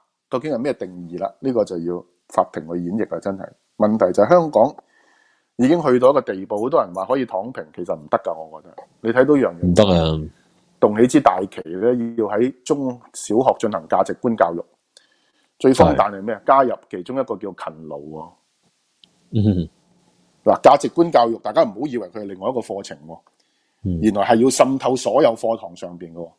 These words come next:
Speaker 2: 嗯。
Speaker 1: 咁我想問，數，教數學嗰陣時，點樣可以教外-，將外國觀念、價值觀滲透喺呢個微積分裏邊呢？我想問。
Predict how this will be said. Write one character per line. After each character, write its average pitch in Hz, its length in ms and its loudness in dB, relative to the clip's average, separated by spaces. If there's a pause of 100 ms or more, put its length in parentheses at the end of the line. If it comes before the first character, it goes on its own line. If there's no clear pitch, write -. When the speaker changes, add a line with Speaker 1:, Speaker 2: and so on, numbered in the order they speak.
(580)
Speaker 2:
嗯。 98 180 0
Speaker 1:
咁 165 160 6
我 151 60 6
想 147 180 0
問， 120 160 -2 (280)
數， 127 420 0
教 127 160 2
數 123 340 -2
學 110 100 -8 (120)
嗰 135 120 -6
陣 120 60 -8
時， 87 200 -16 (800)
點 131 100 -2
樣 147 100 2
可 139 120 0
以 131 60 0
教 101 160 2
外-， 98 280 -8 (140)
將 165 240 2
外 113 160 0
國 - 260 -4
觀 139 220 -6
念、 104 160 -8
價 104 180 2
值 107 80 -6
觀 135 260 -2
滲 110 320 0
透 107 200 -2
喺 101 180 -6
呢 131 140 0
個 98 260 0
微 90 220 -10
積 131 120 -4
分 127 200 0
裏 104 60 -14
邊 87 200 -20
呢？ 101 100 -20
我 95 80 -16
想 85 160 -20
問。 87 80 -20